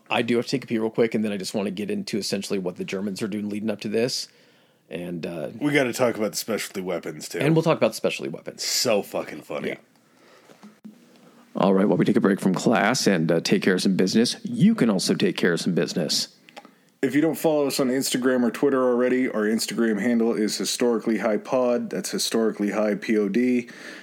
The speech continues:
Speaker 2: And our Twitter is Historically High. That's Historically H I.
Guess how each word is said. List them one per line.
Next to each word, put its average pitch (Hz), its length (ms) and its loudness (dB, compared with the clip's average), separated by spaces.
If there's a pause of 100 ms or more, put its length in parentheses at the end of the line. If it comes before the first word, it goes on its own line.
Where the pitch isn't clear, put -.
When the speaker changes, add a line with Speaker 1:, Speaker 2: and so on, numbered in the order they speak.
(100)
Speaker 2:
And 95 120 -2
our 92 80 0
Twitter 135 500 2
is 98 300 -2
Historically 107 640 0
High. 110 320 0
That's 104 220 -2
Historically 107 640 -2
H 90 300 -6
I. - 380 -8